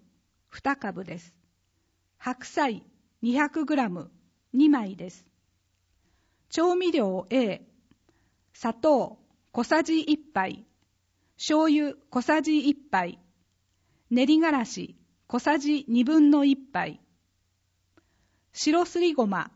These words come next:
小さじ二杯。作り方。一、小松菜と白菜は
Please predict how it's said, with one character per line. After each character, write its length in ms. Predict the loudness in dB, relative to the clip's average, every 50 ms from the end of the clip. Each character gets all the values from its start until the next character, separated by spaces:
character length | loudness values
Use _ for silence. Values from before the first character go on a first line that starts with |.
| _ _ _ -6
小 100 | -6 -4
さ 180 | -2 -2 -2 -2
じ 180 | -2 -2 -2 2
二 180 | 4 4 4
杯。 360 | 2 0 -6 -10 -12 -14 -16 _ _ _ _ _ _ _ _ _ _ _ _ _ _ _ _ _ _ _ _ _ _ _ _ _ _
作 240 | -20 -10 -6 -2 0
り 140 | 0 0 0
方。 400 | -2 -4 -4 -4 -4 -4 -4 -6 -8 _ _ _ _ _ _ _ _ _ _ _ _ _ _
一、 400 | -8 -8 -6 -4 -4 -4 -4 -4 -8 _ _ _ _ _ _ _ _ _ _ _ _ _ _
小 120 | -2 4 4
松 300 | 6 6 4 2 -2 -2
菜 160 | 0 0 0
と 100 | 0 -4
白 240 | -6 -6 -8 -12 -8
菜 280 | -4 -2 -2 -2 -2
は 240 | -4 -6 -6 -8 -8